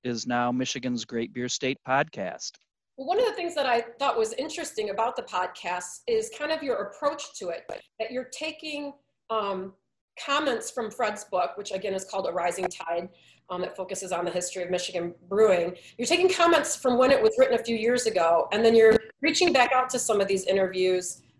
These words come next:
Speaker 2: um, to see what's happening to these places now, right, Fred?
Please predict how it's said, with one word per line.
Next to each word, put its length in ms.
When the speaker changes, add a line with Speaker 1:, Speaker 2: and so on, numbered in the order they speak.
Speaker 2:
um, 320
to 120
see 520
what's 200
happening 320
to 140
these 160
places 640
now, 420
right, 260
Fred? 280